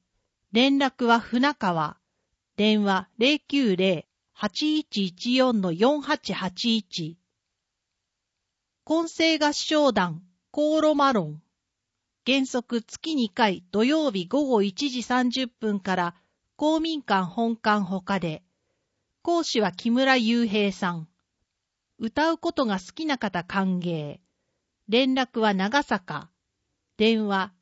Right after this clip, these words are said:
零九零三五九二の零九零零。ピアノサークル、音符。不定期、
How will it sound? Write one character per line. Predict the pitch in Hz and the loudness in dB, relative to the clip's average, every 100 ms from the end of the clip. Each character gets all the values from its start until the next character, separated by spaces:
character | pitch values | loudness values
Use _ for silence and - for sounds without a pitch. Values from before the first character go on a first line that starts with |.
| - | -4
零 | 247 311 | -2 -2
九 | - 302 269 196 | -2 -2 0 2
零 | 190 185 165 - _ _ _ | 2 0 -2 -14 _ _ _
三 | - 302 311 | 0 0 0
五 | 311 320 226 | 0 2 0
九 | - 247 254 | -2 -2 0
二 | 240 247 226 | 0 0 0
の | 180 170 | -2 0
零 | 240 294 | 2 0
九 | - 277 240 185 | -2 -2 0 2
零 | 175 185 170 | 2 2 2
零。 | 170 151 151 _ _ _ _ _ _ _ _ _ _ _ _ _ _ | -2 -4 -10 _ _ _ _ _ _ _ _ _ _ _ _ _ _
ピ | 247 277 | -4 0
ア | 320 | 2
ノ | 320 | 0
サ | 302 262 302 | 2 4 4
ー | |
ク | - 208 | 2 0
ル、 | 180 170 _ _ _ | 0 -2 _ _ _
音 | 208 220 208 - | 0 0 -2 -4
符。 | 185 175 _ _ _ _ _ _ _ _ _ | -4 -6 _ _ _ _ _ _ _ _ _
不 | - - | -20 -4
定 | 320 302 | 0 0
期、 | - - 160 | -2 -8 -12